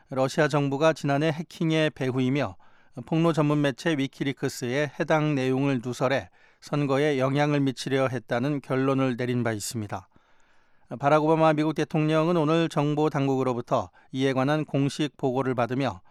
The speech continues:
도널드 트럼프 당선인은 내일 보고를 받을 계획입니다. 한편 줄리언 어산지 위키리크스 설립자는 어제 폭스뉴스와의 인터뷰에서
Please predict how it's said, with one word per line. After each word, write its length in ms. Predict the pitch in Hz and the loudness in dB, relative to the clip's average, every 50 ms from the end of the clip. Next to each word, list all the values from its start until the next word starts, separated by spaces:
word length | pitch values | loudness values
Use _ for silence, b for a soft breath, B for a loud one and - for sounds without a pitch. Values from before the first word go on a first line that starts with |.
| b b b b b b 143 120 | b b b b b b -8 -2
도널드 380 | 139 135 143 147 147 143 156 151 | 0 2 4 4 4 4 2 0
트럼프 360 | - - 147 143 147 139 151 | 0 0 0 0 0 0 0
당선인은 600 | 139 139 131 131 - 139 123 131 147 143 120 101 - b b b b | 0 0 0 0 0 -2 -2 0 0 -2 -4 -4 -8 b b b b
내일 400 | b 123 127 127 135 143 151 151 | b -4 0 0 2 2 0 -2
보고를 480 | - - 143 131 127 139 131 139 135 131 | -2 -2 -2 0 2 0 2 2 0 0
받을 360 | - 135 123 120 131 127 120 | 0 -2 -2 0 -2 -4 -4
계획입니다. 800 | - - 123 117 113 104 107 104 101 98 107 104 98 - - _ _ _ _ _ _ _ _ _ _ _ _ _ _ _ _ _ _ _ _ _ _ _ _ _ _ _ b b b b b b b b b | -4 -2 -2 -2 -2 -2 -4 -6 -6 -6 -6 -6 -8 -10 -20 _ _ _ _ _ _ _ _ _ _ _ _ _ _ _ _ _ _ _ _ _ _ _ _ _ _ _ b b b b b b b b b
한편 480 | b 156 139 127 160 160 156 160 165 | b -8 -4 -2 -2 -2 0 0 -2
줄리언 400 | 156 - 156 151 151 165 160 160 | -2 -2 0 2 4 4 4 2
어산지 540 | 160 151 - - 156 156 156 147 165 170 156 | 2 -2 0 -2 0 0 0 0 -2 -2 -2
위키리크스 640 | 143 139 - - 147 151 147 - 151 - - 160 156 | -2 -4 -4 -4 -4 -4 -2 -4 -8 -6 -4 -6 -2
설립자는 640 | 143 156 139 135 131 - - 135 139 156 147 113 92 - b b b b b | 0 0 0 0 -2 -2 -2 -2 0 0 -2 -4 -6 -10 b b b b b
어제 260 | 120 127 120 156 165 | -4 -2 0 -2 -4
폭스뉴스와의 800 | - - 165 - - 180 165 160 151 - - 156 147 139 135 131 | -4 -6 -12 -8 -4 -2 -2 -2 -2 -2 -2 0 2 2 2 2
인터뷰에서 760 | 127 123 - 139 123 113 120 117 113 110 - 143 120 92 | 0 -2 -2 -4 -4 -4 -4 -4 -4 -4 -2 -4 -4 -4